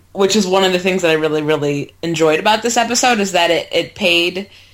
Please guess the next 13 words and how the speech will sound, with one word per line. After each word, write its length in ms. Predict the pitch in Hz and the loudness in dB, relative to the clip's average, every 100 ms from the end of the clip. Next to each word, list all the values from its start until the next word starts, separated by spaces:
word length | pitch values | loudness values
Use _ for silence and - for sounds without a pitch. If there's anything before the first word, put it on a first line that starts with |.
| - | -8
it 100 | 170 | -2
paid 220 | - 226 | 0 0
respects 580 | 214 - - 202 226 - | 0 -2 0 0 0 -4
to 80 | 214 | -2
what 180 | 208 202 | -2 -2
the 80 | |
show 300 | 175 214 185 | -2 2 2
was 320 | 175 165 196 196 | 4 2 2 2
while 140 | 165 | 2
also 400 | 151 170 170 180 | 2 0 0 -4
growing 420 | 151 160 156 151 | 0 2 2 -2
out 280 | 139 151 147 | -2 -4 -2
of, 380 | 147 143 113 - | -4 -4 -8 -18